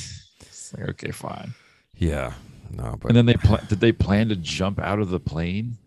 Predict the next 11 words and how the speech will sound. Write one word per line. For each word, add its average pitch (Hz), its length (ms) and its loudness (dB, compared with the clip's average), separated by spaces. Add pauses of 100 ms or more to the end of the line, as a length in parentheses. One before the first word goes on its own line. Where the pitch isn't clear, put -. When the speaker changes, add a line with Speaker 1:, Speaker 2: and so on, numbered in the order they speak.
(1500)
Speaker 1:
Like, 101 120 0
they 101 120 4
Speaker 2:
Right. - 60 0
Speaker 1:
open 104 260 4
it 98 60 6
and 85 80 0
look 92 220 -2
around, 90 480 -2
and, 85 180 -4
like, 87 220 -2
"Oh, 85 300 0